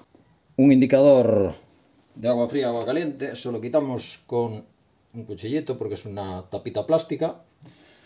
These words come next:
Vale, ya tenemos. Ahora, si tenéis un manojo de llaves de Allen, creo, si no me equivoco, es la número tres. Si le metemos así la cabeza, buscamos un tornillito que tiene ahí.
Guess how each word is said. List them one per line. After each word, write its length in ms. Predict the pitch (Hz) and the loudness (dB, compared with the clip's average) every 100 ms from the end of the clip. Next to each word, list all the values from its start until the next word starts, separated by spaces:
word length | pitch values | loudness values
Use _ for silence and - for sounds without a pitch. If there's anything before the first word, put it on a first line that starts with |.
| _ _ _ | _ _ _
Vale, 320 | 104 127 165 120 | -4 -4 -6 -14
ya 160 | 110 98 | -18 -16
tenemos. 480 | 113 147 165 190 - - - - _ - - | -12 -10 -8 -8 -8 -10 -12 -16 _ -20 -16
Ahora, 280 | - 135 113 | -6 -4 -4
si 100 | 98 | -4
tenéis 260 | 101 127 127 | -4 -2 0
un 100 | 139 | 2
manojo 560 | 139 127 - 101 85 - - | 4 2 2 0 -2 -8 -6
de 140 | 107 | 0
llaves 240 | 127 127 | 4 4
de 80 | 127 | 4
Allen, 360 | 165 180 185 - - - - - - - - - _ _ - | 4 4 2 -4 -14 -20 -20 -20 -20 -20 -20 -20 _ _ 0
creo, 260 | 139 143 | 4 4
si 160 | 139 135 | 2 2
no 140 | 151 | 2
me 80 | 143 | 2
equivoco, 440 | 127 143 131 127 | 2 2 2 2
es 300 | 147 - - | 2 0 -4
la 160 | 120 123 | 0 2
número 600 | 139 147 131 120 120 - _ _ _ _ - _ _ _ | 4 4 6 6 4 -2 _ _ _ _ -20 _ _ _
tres. 480 | - 185 175 - - - _ - - - - - - 180 - - - _ _ _ - | 4 4 4 0 -6 -12 _ -12 -12 -12 -20 -20 -20 -20 -20 -20 -20 _ _ _ -18
Si 120 | 107 | -12
le 100 | 110 | -10
metemos 320 | 113 123 113 | -8 -8 -8
así 140 | 107 | -8
la 160 | 110 107 | -8 -8
cabeza, 560 | 104 131 - 143 147 - _ _ _ _ _ _ _ _ _ _ _ _ _ _ - | -6 -6 -6 -8 -10 -10 _ _ _ _ _ _ _ _ _ _ _ _ _ _ -16
buscamos 480 | 110 107 135 120 117 | -14 -8 -6 -6 -6
un 100 | 135 | -4
tornillito 480 | 127 120 123 139 120 | -4 -4 -8 -8 -8
que 120 | 113 | -10
tiene 180 | 135 127 | -10 -10
ahí. 320 | 143 165 | -8 -10